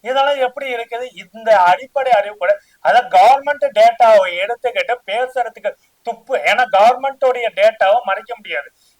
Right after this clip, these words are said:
எல்லாம் வெளிப்படையா இருக்கும், அதுல எந்த ஒரு பொய்யும் சொல்ல முடியாதனாலே துப்பு கெட்ட போய் நம்மளுடைய ஆர் என் ரவி ஒரு பிரைவேட் என் ஜி ஓ ஏ எஸ் ஆர் ரிப்போர்ட்டை எடுத்துட்டு வந்து பேசுறாருனாக்கா, இதை விட கேவலமான ஒரு நடவடிக்கை எது இருக்கும்? அடுத்து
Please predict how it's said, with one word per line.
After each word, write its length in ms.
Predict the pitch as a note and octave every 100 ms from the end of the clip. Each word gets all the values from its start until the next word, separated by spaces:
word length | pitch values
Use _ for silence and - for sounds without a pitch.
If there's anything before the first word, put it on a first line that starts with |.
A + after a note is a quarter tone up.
| E3+
எல்லாம் 320 | A3 C4+ B3
வெளிப்படையா 520 | A3 B3+ B3 A#3 A#3+ A3
இருக்கும், 360 | F#3+ F#3 A#3
அதுல 200 | A3+ G#3+ F#3+
எந்த 180 | G#3+ B3+
ஒரு 160 | A#3+ G#3
பொய்யும் 340 | G#3 A3+ B3
சொல்ல 200 | G3 A3 A#3
முடியாதனாலே 640 | A3 G3 F#3+ D#3+ C#3 F#3 - _ _ _
துப்பு 240 | C#4 C#4 F4+
கெட்ட 260 | D#4 - G#3+ -
போய் 180 | F#3+ A3 B3
நம்மளுடைய 360 | F#3+ A3 - F#3+ E3
ஆர் 160 | G3 B3+
என் 120 | A#3 F3
ரவி 180 | D3+ G3 _ _ -
ஒரு 140 | B3 B3
பிரைவேட் 460 | A#3+ B3 D4+ D#4 D4+
என் 120 | A#3 A#3
ஜி 60 |
ஓ 100 | A#3+ G#3+
ஏ 100 | G3+ C4+
எஸ் 180 | C#4+ B3
ஆர் 120 | G#3
ரிப்போர்ட்டை 320 | G3+ G#3 G3+ F#3
எடுத்துட்டு 280 | G#3 A3 G#3
வந்து 140 | A3 G3+
பேசுறாருனாக்கா, 720 | F#3+ G3+ F#3+ F3 C3+ - D3 F#3+ - _ _ F3+
இதை 220 | A3+ C4 A3
விட 140 | B3+ D4+ _
கேவலமான 680 | G#3+ A#3 B3 A#3 A3 B3 C#4
ஒரு 240 | A#3 G3 F#3+ E3+ D#3+
நடவடிக்கை 500 | E3+ A3+ A3 G#3 D#3+
எது 140 | F3
இருக்கும்? 360 | E3+ - C#3 - _ _ _
அடுத்து 360 | D#3 B3+ D#4